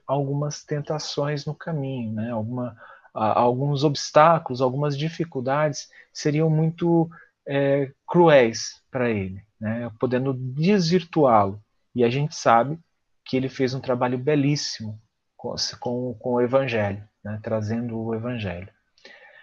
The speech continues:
Aí eu, o, o Paulo continua falando assim, ó, "Além disso, o fia-", desculpa, esse aqui é Emmanuel. "Além disso, o fiel observador do judaísmo, não o bastante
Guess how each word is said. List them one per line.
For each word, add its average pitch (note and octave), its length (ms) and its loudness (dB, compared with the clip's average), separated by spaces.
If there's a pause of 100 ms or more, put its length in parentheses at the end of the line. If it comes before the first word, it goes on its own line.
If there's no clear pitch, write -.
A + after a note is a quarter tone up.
(560)
Aí C3 260 2
eu, C#3+ 140 8
o, B2 960 -2
o G#2+ 120 -14
Paulo C#3 300 8
continua C#3 520 -4
falando B2 260 -4
assim, G#2 280 -6
ó, - 60 -12 (100)
"Além D3+ 260 2
disso, D3+ 520 -2 (520)
o B2 60 -14
fia-", C#3 300 -2 (140)
desculpa, G#2+ 420 -4
esse A2+ 140 -2
aqui C3 160 -4
é B2+ 40 2
Emmanuel. F2 380 -4 (400)
"Além C#3+ 240 4
disso, D#3+ 340 0
o - 20 -8
fiel F#3+ 240 4
observador A#2+ 640 2
do G#2+ 100 -6
judaísmo, G#2+ 680 -2 (300)
não F3+ 180 6
o G3 60 6
bastante E3 880 4